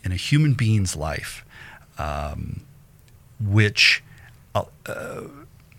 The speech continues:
is this kind of powder keg that will cement memories and, uh, and that, that,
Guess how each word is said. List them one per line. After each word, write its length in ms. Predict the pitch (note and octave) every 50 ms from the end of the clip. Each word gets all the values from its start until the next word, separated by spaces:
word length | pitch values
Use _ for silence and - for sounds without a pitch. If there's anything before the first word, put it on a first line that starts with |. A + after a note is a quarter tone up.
| - - - - -
is 180 | B2 A#2+ G#2+ -
this 180 | B2 A#2+ -
kind 180 | - - C#3 A#2+
of 100 | G2+ -
powder 360 | - - D#3 D#3+ D3+ C#3+ C3+
keg 500 | - - - A2+ F#2+ D#2+ D#2+ D#2+ E2 - - -
that 360 | A2 G2 A2 G#2 G#2+ - -
will 260 | A2+ A2 G#2+ G#2 G2+
cement 760 | G2+ - - - A#2+ A2 A2 A#2+ B2 B2+ B2+ C3 A#2+ - - - - - - - - - - - - - - -
memories 920 | B2 C3 C3+ C3+ C#3 C#3+ C#3 C3+ A#2+ A2+ G#2 G2 F#2+ F2+ F2+ F2+ - - - - - - -
and, 500 | - F#2+ G2 F#2+ G2 F#2+ F#2 F#2 F2+ F2+
uh, 360 | F#2 F2 F2 E2+ E2+ E2+ E2+ F2 F2 - - - - - - - - - - - - - - - - - - - - - - - - - A#2 A2 A2+ G#2+ - - - - - - - - - - - - - - G#3 F3+ - - - - - - - - - - - - - - - - - - - - - - - - - - - - - - - - - - - - -
and 140 | B2+ B2 C#3+
that, 200 | C3+ B2 - - -
that, 300 | B2+ C3+ C#3+ D#3+ F3+